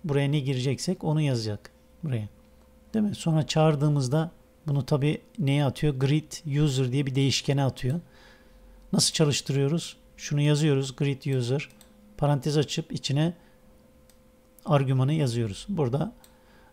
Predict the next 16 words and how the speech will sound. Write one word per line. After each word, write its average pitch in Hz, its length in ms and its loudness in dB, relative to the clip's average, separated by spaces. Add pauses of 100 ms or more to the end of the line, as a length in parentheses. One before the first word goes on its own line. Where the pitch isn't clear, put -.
(120)
Delaya 139 500 2
yazılmış. 117 640 -2
Buraya 139 280 0
Hakan 139 380 0
da 131 100 -2
diyebiliriz, 117 600 -2
Ahmet 135 400 -2
de 135 100 -4
diyebiliriz, 117 640 -4
Mehmet 139 400 -2
de 143 120 -2
diyebiliriz. 127 540 -2
Ne 160 120 0
istersek 135 540 -2
onu 143 200 0
biz 127 200 -8